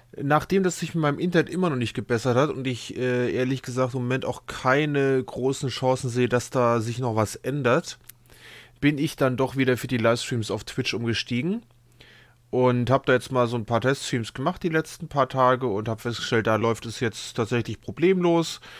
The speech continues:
Und bei den niedrigen, also bei diesen sechs, äh, Mbit, die man halt bei Twitch maximal nehmen kann,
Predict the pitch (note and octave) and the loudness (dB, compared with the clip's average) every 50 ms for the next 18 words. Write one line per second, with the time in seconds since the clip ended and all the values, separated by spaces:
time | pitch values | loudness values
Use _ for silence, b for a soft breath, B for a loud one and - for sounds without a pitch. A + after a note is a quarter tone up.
0 | B B B B B - C3+ C3+ - - B2 B2+ A#2+ B2+ C3 B2 C3 C#3+ D#3+ D3+ | B B B B B -4 -4 -2 2 4 4 4 6 4 2 2 2 -2 -2 -2
1 | - D#3 C#3+ C3 A#2 A2 A2 A#2 A#2+ A2+ A#2+ A#2 A2+ B2 A#2+ A2 B2+ B2+ B2+ - | -2 -2 0 0 0 0 2 2 2 2 2 0 -2 -2 0 2 2 0 0 -2
2 | - - - - - - - A#2+ A#2+ A#2+ A#2+ - - C3 C3+ C3+ D3 C3+ B2+ C3+ | -6 -6 -6 -8 -10 -4 0 2 2 2 2 2 2 0 0 0 -2 -2 -2 -2
3 | B2+ B2 B2 B2 B2+ B2 A#2+ A#2+ A#2 - - A#2+ A2+ A2+ - B2+ A2+ - - - | -4 0 0 0 0 2 2 2 2 2 0 0 0 2 -2 -2 0 0 0 0
4 | - - - - - A#2 A#2+ A#2+ - - - B2 A2+ A2+ A2+ A2+ A2+ A#2 A#2+ A#2+ | 0 -2 -4 -10 -2 -2 -2 -2 -2 -6 -6 -4 -2 0 0 0 0 -2 -2 -2
5 | A#2+ A2+ - B2 A#2 A#2 A#2 A#2 A#2 A2 | -4 -4 0 0 2 2 0 -4 -6 -8